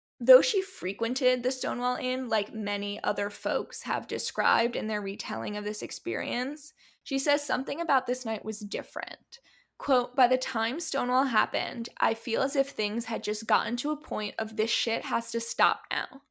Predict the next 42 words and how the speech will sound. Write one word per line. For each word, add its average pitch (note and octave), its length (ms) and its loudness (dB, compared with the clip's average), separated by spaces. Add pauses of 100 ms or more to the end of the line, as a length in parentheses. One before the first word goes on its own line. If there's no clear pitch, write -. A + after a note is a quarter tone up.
The A#3 120 2
buck A3+ 380 4
stops - 460 0
here." - 260 -10 (640)
And A#3+ 140 2
just C4 240 0
a D#4 80 0
thing B3 360 4
of A#3+ 180 -2
that B3 220 2
night, F#3+ 280 -2
the A3 80 -4
police G#3+ 340 -4
had A#3 160 0
been A3+ 160 -2
chasing B3 460 -4
gays G3+ 480 2
and A3 200 0
us G#3 320 0
out G#3+ 160 4
of A3+ 160 -6
bars A3+ 360 2
for G#3+ 160 -2
years. - 560 -8 (340)
In A#3+ 180 -2
every A#3+ 300 2
major C#4 340 -2
city, G#3 560 -2
they A3+ 120 2
just G#3+ 240 -2
come, A#3 500 -2
hit - 180 -2
us A3+ 220 4
with C#4+ 140 -4
their C#4 120 2
nightstick, A3+ 640 0
and A3+ 160 -2
people A3+ 300 0
file A3 400 4
out, - 300 4 (120)
go A3 180 0
home. - 400 -12